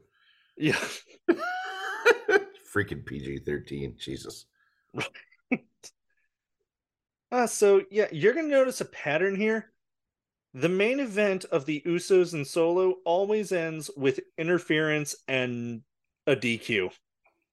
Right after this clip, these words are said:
Speaker 2: Every time.
Speaker 1: Like, I, I'm hoping, here's my hope for the draft. We're now getting to the good stuff.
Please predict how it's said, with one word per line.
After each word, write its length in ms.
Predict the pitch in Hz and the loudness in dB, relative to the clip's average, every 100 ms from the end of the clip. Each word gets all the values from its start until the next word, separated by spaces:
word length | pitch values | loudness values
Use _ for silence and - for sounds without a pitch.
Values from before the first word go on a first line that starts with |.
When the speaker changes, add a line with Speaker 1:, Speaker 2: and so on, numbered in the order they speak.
| _ _ - - _ - | _ _ -20 -20 _ -4
Speaker 2:
Every 220 | 92 101 | -2 -2
time. 300 | 90 85 73 - _ _ _ _ _ _ _ _ _ _ _ _ - | 0 0 0 -6 _ _ _ _ _ _ _ _ _ _ _ _ 2
Speaker 1:
Like, 300 | 175 151 - | 2 2 -2
I, 120 | 170 - - | -2 -2 -2
I'm 180 | 180 185 | 0 2
hoping, 600 | - 233 240 240 220 - - | 2 0 2 0 -2 -4 -8
here's 320 | 156 233 269 | 0 2 4
my 140 | 247 | 4
hope 240 | 214 185 185 | 6 6 4
for 80 | 170 | 0
the 100 | 143 | 2
draft. 520 | 123 110 98 - - _ _ _ _ _ | 2 2 2 -4 -20 _ _ _ _ _
We're 240 | 127 151 | -2 0
now 420 | 147 151 156 160 | 0 2 4 4
getting 400 | 151 123 135 135 127 | 2 0 0 0 -2
to 100 | 127 | -2
the 100 | 123 | -2
good 240 | 117 101 | -2 -6
stuff. 340 | - 98 85 | -6 -4 -6